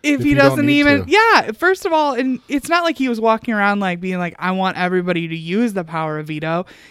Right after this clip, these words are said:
Speaker 1: He
Speaker 2: Mm-hmm.
Speaker 1: was promoting people not using the power of veto. Why at this point would you try to upset Bailey by
Speaker 2: Mm-hmm.
Speaker 1: telling her she's a possible replacement nom when you don't even know if you're gonna need to use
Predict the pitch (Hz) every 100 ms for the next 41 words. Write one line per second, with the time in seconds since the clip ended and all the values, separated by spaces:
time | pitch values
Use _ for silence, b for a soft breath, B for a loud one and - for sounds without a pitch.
0 | b - 330 339 294 - - 247 254 254
1 | 262 247 247 226 214 208 226 226 214 180
2 | 175 165 175 160 151 156 147 143 - b
3 | b b 214 269 277 208 233 233 - 220
4 | 202 196 202 202 208 226 190 185 190 190
5 | - 190 175 165 180 180 165 160 160 196
6 | 180 175 170 160 - 165 160 156 175 170
7 | - 170 160 147 - 180 180 120 151 147
8 | 143 156 b b b b 226 233 269 269
9 | 254 233 214 214 208 202 202 202 196 190
10 | 202 185 208 175 180 196 180